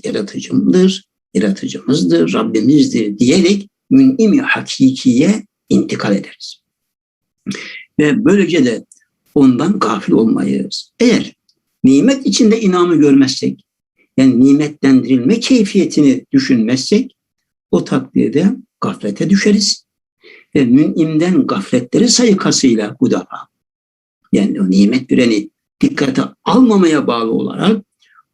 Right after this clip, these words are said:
o nimetleri esbaba veya tesadüfe isnat ederek Allah'tan o nimetin geldiğini tekzip ediyorlar. O nimetin geldiği tablacıya,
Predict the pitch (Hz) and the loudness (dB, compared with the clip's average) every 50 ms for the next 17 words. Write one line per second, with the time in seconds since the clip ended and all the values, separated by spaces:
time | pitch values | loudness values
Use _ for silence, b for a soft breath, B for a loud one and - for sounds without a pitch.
0 | _ - 147 143 175 196 220 220 214 202 202 202 - - 143 143 - - - - | _ 0 2 2 4 2 2 0 0 -2 -4 -6 -6 -6 -6 -6 -6 -10 -12 -12
1 | - 131 - - - - - 131 131 127 127 131 143 147 175 202 262 - - _ | -10 -10 -10 -10 -12 -8 -4 -2 -2 -2 -2 -2 -2 0 0 0 -2 -4 -8 _
2 | _ _ _ _ _ _ _ - 131 131 139 139 143 - - - - - - - | _ _ _ _ _ _ _ 0 0 0 0 0 -4 -6 -8 -10 -12 -12 -10 -8
3 | - - - - 64 - - 65 - - - - - - - - - - - - | -8 -8 -6 -4 -4 -2 -2 -2 -2 -4 -4 -6 -6 -4 -6 -6 -6 -6 -4 -4
4 | 139 151 165 196 202 - - _ _ _ _ _ _ _ - - - - - - | -2 -2 0 -2 -2 -4 -6 _ _ _ _ _ _ _ -4 -4 -2 -4 -6 -8
5 | - 156 175 196 202 277 254 254 277 247 247 202 196 - - _ _ _ _ _ | -6 -2 0 0 2 2 2 2 2 0 0 0 -4 -6 -12 _ _ _ _ _
6 | _ _ _ _ _ _ B B B B B B - 143 156 185 214 202 175 - | _ _ _ _ _ _ B B B B B B -4 0 2 2 2 2 0 -2
7 | - 143 131 135 - - - 156 170 190 196 185 175 170 160 156 156 - - - | -2 -2 -2 -2 -2 -2 -2 0 2 2 2 2 0 -2 -4 -6 -8 -6 -2 0
8 | 139 123 123 - - 139 151 156 160 180 151 139 131 - - 190 - - - 262 | 0 0 0 -2 -2 -2 -2 -2 -2 -2 -2 -2 -2 -4 -6 -6 -6 -4 -2 0
9 | 233 226 - 208 185 180 185 - - 180 - - - - - - _ _ _ _ | 0 2 2 0 0 2 0 -2 -2 -4 -10 -14 -16 -16 -16 -16 _ _ _ _
10 | _ _ _ _ _ _ _ _ _ _ _ _ _ _ _ _ _ _ _ _ | _ _ _ _ _ _ _ _ _ _ _ _ _ _ _ _ _ _ _ _
11 | _ - 226 254 233 208 196 175 160 - - - 160 165 - 165 165 165 151 156 | _ 0 2 2 4 4 2 0 0 -4 -4 -6 -6 -2 -2 0 0 0 2 2
12 | 151 135 - - 208 214 196 165 165 139 123 123 127 135 151 170 - - | 2 0 0 0 0 0 2 2 0 0 0 0 0 0 0 -2 -4 -6